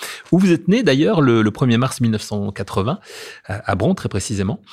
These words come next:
Euh, vous avez fait des études finance et affaires internationales et ensuite un M B A, un M B A, un master en fait, de, à l'Institut supérieur du, de marketing de luxe.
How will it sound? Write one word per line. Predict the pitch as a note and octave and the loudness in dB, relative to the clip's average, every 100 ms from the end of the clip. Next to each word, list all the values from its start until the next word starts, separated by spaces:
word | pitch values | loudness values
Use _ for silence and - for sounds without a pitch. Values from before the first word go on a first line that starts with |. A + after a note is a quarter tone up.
| - - - G#2 | -16 -16 -8 -2
Euh, | G2 F#2+ | 0 2
vous | F#2+ C#3+ | 2 2
avez | D3+ | 2
fait | D3+ E3+ | 2 2
des | C#3+ | 2
études | C3 - C3+ A#2+ G#2 | 2 0 2 4 4
finance | G2+ D#3+ D#3+ D#3+ C#3+ B2+ | 2 2 4 4 2 0
et | |
affaires | A#2+ C3+ A#2 | 0 0 -2
internationales | A2 A#2+ A#2 - C3 B2+ E3 | 0 0 0 0 0 2 2
et | C3 | 2
ensuite | G#2 - A#2 | 0 0 -2
un | G2+ F#2+ G2 - | -2 -2 -4 0
M | A2+ A2 | 2 2
B | G2 A2 | 2 0
A, | C3+ G3 G#2 | -2 -4 -4
un | G#2+ | 0
M | A#2 | 2
B | A2+ - | 2 2
A, | B2+ F3+ | 0 -2
un | G2+ | -2
master | G2+ A2+ - E3 F#3+ | -2 -2 0 0 0
en | G2+ | 0
fait, | E3 - | -2 0
de, | A2+ F#2+ G2 G2 G2 | 0 2 2 0 0
à | G2 | -2
l'Institut | G#2+ - G2+ | -2 -4 -6
supérieur | - A2+ A2+ A2 | -4 -2 -2 -2
du, | G2 F#2+ F#2 | -2 -2 -4
de | F#2+ | -2
marketing | G#2 B2 C#3+ - B2 | -2 0 -2 -2 0
de | F#2+ | 0
luxe. | F#2 E3+ - | 2 0 -2